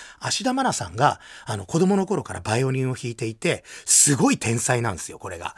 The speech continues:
で、もうすごい評価受けてて、で、コンクール出ると、あの、優勝したりする。でもこのお父さん、西島秀俊さんがやってる役がお父さんだけど、これ天才的な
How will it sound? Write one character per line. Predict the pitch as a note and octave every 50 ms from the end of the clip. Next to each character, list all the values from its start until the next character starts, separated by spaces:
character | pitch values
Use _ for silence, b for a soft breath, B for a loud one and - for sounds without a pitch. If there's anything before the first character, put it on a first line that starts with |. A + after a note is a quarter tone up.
| B B B B B B
で、 | D#3 D#3+
も | D#3 F#3 D3
う |
す | - - - D3
ご | E3+ -
い |
評 | - D3+ C3
価 | - - G#2
受 | A2 A2 - F#2+
け |
て | - -
て、 | - - C3 A2+ - B B B B B
で、 | -
コ | - - C3
ン | C3
ク | B2 - D3
ー |
ル | A#2+ A2 G2+
出 | G#2
る | G2+ G2+
と、 | - F3 C#3 - _ b b b b b
あ | - F#2
の、 | E2+ D#2+ D#2
優 | - - B2 B2
勝 | A#2 - - B2 G2+
し | -
た | - -
り | G2+ F#2+
す | - -
る。 | G2 - - B B B B B B
で | D#4+ D#4
も | B3+
こ | - F#3+
の | D#3 C#3+
お | D3
父 | D3 - C#4+ B3+
さ | - - G2+ F#2+
ん、 |
西 | G2 A#2 B2 - D3
島 | C#3+ D3 C#3+ C3
秀 | - D3 C#3+ F#3+
俊 | F#3+ D3 -
さ | - - -
ん | - - _ _ -
が | E3+ D#3 B B B B B
や | - D3 A2+ A#2+
っ | -
て | - - G#2+
る | F#2+
役 | G2+ G2+ - C3
が | G2 D#2+
お | G2+ -
父 | - F3 D3
さ | - A2+
ん | G2+
だ | F#2+ F#2+
け | - C3+
ど、 |
こ | - G3+
れ | - _ _ -
天 | - C4 E4 F#4 F4+ D#4+
才 | - - - - - C4+ C#4+ C#4 C#4 C4+
的 | - - B3 - - B3+ B3
な | B3 C#4 D4+ C4